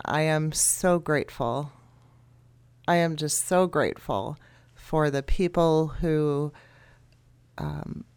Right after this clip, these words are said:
support us through donations, either in kind or monetary. And I'm also grateful for the families we serve.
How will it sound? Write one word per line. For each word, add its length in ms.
support 560
us 300
through 240
donations, 840
either 300
in 300
kind 480
or 120
monetary. 1000
And 140
I'm 160
also 340
grateful 520
for 200
the 140
families 640
we 100
serve. 580